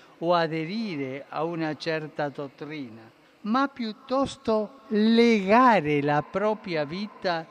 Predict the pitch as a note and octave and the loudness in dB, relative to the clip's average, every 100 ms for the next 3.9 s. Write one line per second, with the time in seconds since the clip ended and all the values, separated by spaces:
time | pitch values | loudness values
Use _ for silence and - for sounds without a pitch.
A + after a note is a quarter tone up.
0 | - - E3+ E3 G3 B3+ A#3 F3 D3+ - | -20 -6 -2 2 4 4 4 0 -2 -2
1 | D#3 C#3+ C#3 - - G3+ - - F#3+ F3+ | 0 2 0 -4 0 0 0 0 2 2
2 | - - - D3+ D3+ - D#3 D3 F#3+ A3+ | 0 -16 -4 0 2 2 0 4 4 6
3 | A3+ F#3+ D3+ C3 D3+ C#3 - A3+ D3 | 4 0 -2 0 2 2 4 4 4